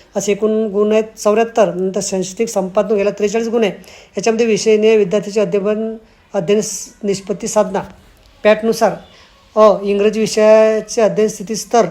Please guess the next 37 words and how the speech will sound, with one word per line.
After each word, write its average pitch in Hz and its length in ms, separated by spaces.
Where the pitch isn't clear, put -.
अ, 202 40
अतिउत्तम 214 480
चार, 220 220
उत्तम 202 400
तीन, 226 160
चांगला 196 340
दोन, 202 200
समाधानकारक 196 500
एक, 220 180
असमाधानकारक 196 480
झिरो 214 240
याला 208 120
चार 240 260
गुण 233 100
आहेत. 180 120
ब, 190 120
गणिती 196 360
क्षमताचा 208 400
अध्ययन 220 240
स्तर 220 220
याला 185 200
चार 220 260
गुण 220 120
आहे 196 100
आणि 196 120
भारतीय 175 440
भाषेतील, 202 500
भारतीय 190 320
एक 214 80
भाषेतील 190 420
अध्ययन 185 440
स्तर 220 280
मराठी 196 540
याला 202 120
चार 220 240
गुण 202 140
आहे. 160 80